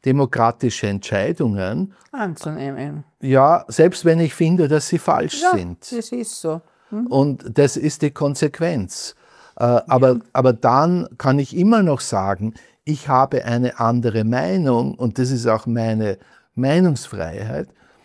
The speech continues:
Speaker 1: Aber problematisch wird's ja dann, wenn, und das passiert ja, wenn ich dann,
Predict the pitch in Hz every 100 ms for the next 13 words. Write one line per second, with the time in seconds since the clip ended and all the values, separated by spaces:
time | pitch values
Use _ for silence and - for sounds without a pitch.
0 | _ _ - 120 127 131 113 123 110 110
1 | 160 202 170 147 - 127 131 - 104 -
2 | 85 101 135 185 - _ _ _ _ _
3 | 110 143 156 180 170 170 _ _ _ _
4 | _ _ _ 113 104 165 - 139 - -
5 | 104 98 - 101 131 196 - _ _ _
6 | _ 123 139 165 175 - 139 - - 131
7 | 151 175